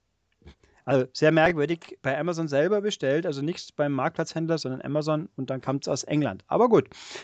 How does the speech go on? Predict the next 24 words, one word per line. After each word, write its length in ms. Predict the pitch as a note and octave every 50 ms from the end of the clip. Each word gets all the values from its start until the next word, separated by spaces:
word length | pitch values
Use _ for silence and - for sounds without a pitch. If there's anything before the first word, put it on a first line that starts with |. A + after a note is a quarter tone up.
| - _ -
Hauptsache 280 | A#2 A#2 - D3+ C#3+
es 40 | C3+
ist 140 | D3 C#3+ -
gekommen 380 | C#3 C3 - C3+ D#3 G3+ A#3 - - - - - _
und 140 | - C3+ C#3+
irgendwo 300 | F3 D#3+ F3 F3 F3 E3+
liegt 200 | E3+ E3+ E3+ -
bei 80 | E3+ D#3
mir 160 | D#3 D3+ C#3+
auch 60 | D3
noch 80 | D3 C#3+
ein 100 | C#3 C3
Move-Controller 680 | C3+ D3+ D3+ - - B2 G#2+ - A2+ G#2+ G#2+ A2 G2+
rum, 220 | G#2 A2 A2 A2+
also 220 | A2+ A2 G#2+ A2+ A2
den 100 | A2+ B2
muss 160 | B2 B2+ -
ich 60 | -
dann 160 | - B2 A2+
halt 180 | A#2 A2 - -
mal 320 | A2 A2+ A2+ A2 G#2+ A2
wieder 140 | A2 A#2 A2
finden. 400 | - - - C#3 C3+ - C3 F#2+ F2
<laughs> 40 | F2+